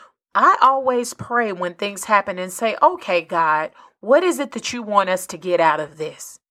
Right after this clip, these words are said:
You see what I'm saying? So in the current situation that we're in right now around the world, what is it that you want us to get out of this? And so the reason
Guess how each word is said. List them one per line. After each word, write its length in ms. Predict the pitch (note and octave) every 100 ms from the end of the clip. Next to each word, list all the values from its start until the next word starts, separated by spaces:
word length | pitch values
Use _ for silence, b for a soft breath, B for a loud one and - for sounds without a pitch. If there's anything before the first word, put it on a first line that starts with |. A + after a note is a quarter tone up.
| _ F3
You 100 | G#3
see 160 | C#4
what 80 | B3+
I'm 100 | A#3+
saying? 300 | A#3 A#3 A3 B B
So 180 | - C#4
in 80 | A#3+
the 80 | A#3
current 320 | - A4+ G4
situation 680 | D4 C#4 B3+ A3+ A3+ - G#3+
that 120 | G3+
we're 140 | G#3+
in 300 | A3+ A3+ G#3+
right 260 | F3 F#3 F3
now 300 | F3+ F#3+ E3+
around 380 | F3+ F#3 A3 G#3
the 80 | E3+
world, 420 | F3 G#3+ D#3+ E3
what 180 | A3+ D#4
is 160 | D#4+
it 120 | B3+ B3+
that 180 | A#3+
you 80 | D4
want 240 | A#3+ A#3 A3
us 140 | A3
to 80 | A3+
get 260 | G#3+ G#3 -
out 160 | G3+ G3
of 160 | D#3
this? 340 | D#3+ D3+ - - B B B B
And 180 | A#3+ C4
so 360 | - C4+ A3+ -
the 220 | F3 A3
reason 340 | G#3 C#4+ E4